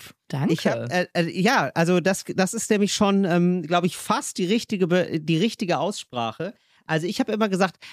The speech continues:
Speaker 2: Matthew McConaughey. Oder irgendwie so.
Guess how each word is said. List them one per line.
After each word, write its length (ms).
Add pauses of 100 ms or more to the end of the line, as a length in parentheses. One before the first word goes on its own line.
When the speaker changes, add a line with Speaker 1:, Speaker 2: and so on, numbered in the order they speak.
Speaker 2:
Matthew 340
McConaughey. 840 (680)
Oder 140
irgendwie 220
so. 380